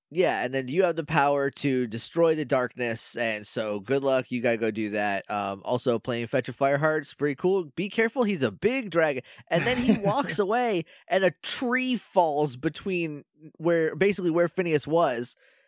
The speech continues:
Speaker 1: and Nick, and he's like, "That's what I was talking about, you gotta be careful."
Speaker 2: Yeah, you're playing Fetch a Fireheart, wear a helmet.
Speaker 1: Yeah.
Speaker 2: <laughs> 'Cause he'll bring a whole tree back.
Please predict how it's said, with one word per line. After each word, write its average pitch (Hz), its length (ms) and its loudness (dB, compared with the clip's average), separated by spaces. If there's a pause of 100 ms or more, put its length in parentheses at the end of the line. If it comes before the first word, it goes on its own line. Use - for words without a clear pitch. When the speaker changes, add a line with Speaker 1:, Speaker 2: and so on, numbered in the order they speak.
(120)
Speaker 1:
and 139 180 0
Nick, 156 300 0
and 139 80 -2
he's 139 120 2
like, 123 200 0
"That's 127 160 2
what 156 60 4
I 143 40 4
was 139 60 -2
talking 160 240 2
about, 120 240 0
you 120 80 -4
gotta 143 80 2
be 147 80 -4
careful." 175 420 2
Speaker 2:
Yeah, 131 260 2 (300)
you're - 80 -20
playing 143 220 -2
Fetch 151 240 2
a - 20 -20
Fireheart, 131 400 2
wear 131 140 4
a 120 40 2
helmet. 117 360 -4 (440)
Speaker 1:
Yeah. 147 480 0
Speaker 2:
<laughs> - 60 -20 (200)
'Cause 170 140 0
he'll 175 80 6
bring 175 180 4
a 156 60 4
whole 196 180 6
tree 226 320 -4
back. 165 320 -2